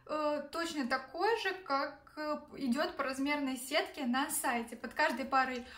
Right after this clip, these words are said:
обуви есть размерная сетка. Для каждой пары обуви она отдельная.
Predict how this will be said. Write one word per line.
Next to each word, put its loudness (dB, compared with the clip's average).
обуви 6
есть -2
размерная 0
сетка. -4
Для -4
каждой -2
пары 2
обуви -2
она 2
отдельная. -2